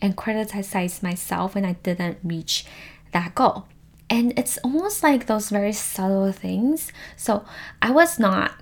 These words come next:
being conscious about the fact that I was beating myself up, but I just felt this dread whenever I see that, "Oh, I didn't reach my goal." And I really make my ability to reach a goal mean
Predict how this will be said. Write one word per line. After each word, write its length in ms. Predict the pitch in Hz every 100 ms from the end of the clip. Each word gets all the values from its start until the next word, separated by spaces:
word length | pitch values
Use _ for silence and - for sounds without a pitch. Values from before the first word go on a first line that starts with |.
| - -
being 220 | 220 214
conscious 680 | 196 - 202 202 - 185 190
about 240 | - 185 190
the 100 | 185
fact 300 | - 190 -
that 140 | 190
I 40 | 185
was 180 | 185
beating 300 | - 175 180
myself 400 | 180 170 - 160 -
up, 280 | - - - - - - -
but 300 | 190 - - -
I 120 | 196
just 340 | 196 240 -
felt 420 | 214 202 202 196 - - -
this 320 | - 196 196 -
dread 720 | - - 170 160 - - -
whenever 380 | 196 190 190 190
I 160 | 180
see 260 | 175 - 175
that, 140 | 170 180
"Oh, 100 | 190
I 100 | 185
didn't 300 | 180 185 180
reach 220 | 180 175
my 120 | 185
goal." 460 | 175 - 190 226 294 - - - - - -
And 240 | 226 208 -
I 60 |
really 360 | 214 226 269 339
make 360 | 285 202 202
my 140 | 208 190
ability 460 | 196 - 202 202 208
to 120 | 202
reach 440 | 202 190 190 - - - - - - -
a 200 | 220 240
goal 600 | - 185 180 226 302 302 - -
mean 680 | 233 294 262 202 196 233